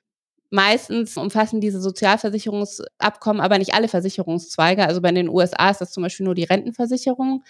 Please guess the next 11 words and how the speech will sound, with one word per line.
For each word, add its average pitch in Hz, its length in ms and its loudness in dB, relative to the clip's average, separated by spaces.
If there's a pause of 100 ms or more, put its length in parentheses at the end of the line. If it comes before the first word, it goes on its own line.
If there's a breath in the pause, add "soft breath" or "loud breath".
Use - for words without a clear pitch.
(340 loud breath)
Dann 196 120 4
müsste 208 160 2
man 196 100 4
gucken, 214 240 2
was 196 120 4
ist 196 100 -2
mit 190 140 -2
den 175 100 -6
übrigen 240 680 2 (180)
Versicherungen. 269 640 2 (400)
Da 214 380 4